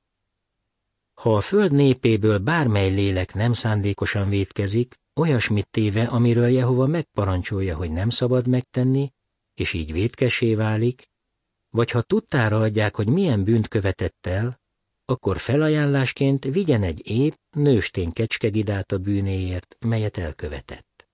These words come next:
Tegye kezét a bűnért való felajánlás fejére, és vágja le a bűnért való felajánlást ugyanazon a helyen, ahol az égő felajánlást vágják le.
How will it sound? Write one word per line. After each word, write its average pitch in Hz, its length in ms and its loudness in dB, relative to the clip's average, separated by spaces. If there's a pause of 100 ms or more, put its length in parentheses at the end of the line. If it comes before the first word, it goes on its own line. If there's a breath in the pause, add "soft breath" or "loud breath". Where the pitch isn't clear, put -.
(680)
Tegye 160 280 2
kezét 131 420 2
a 120 80 2
bűnért 110 480 2
való 95 200 -2
felajánlás 92 720 -2
fejére, 95 680 -4 (180)
és - 180 -2
vágja 147 420 -2
le 135 160 2
a 104 40 0
bűnért 98 480 0
való 98 220 -4
felajánlást 98 800 -2
ugyanazon 131 520 2
a 104 80 0
helyen, 101 500 -2
ahol 151 260 -2
az 185 100 -2
égő 92 300 -2
felajánlást 87 760 -4
vágják 80 500 -8
le. - 240 -16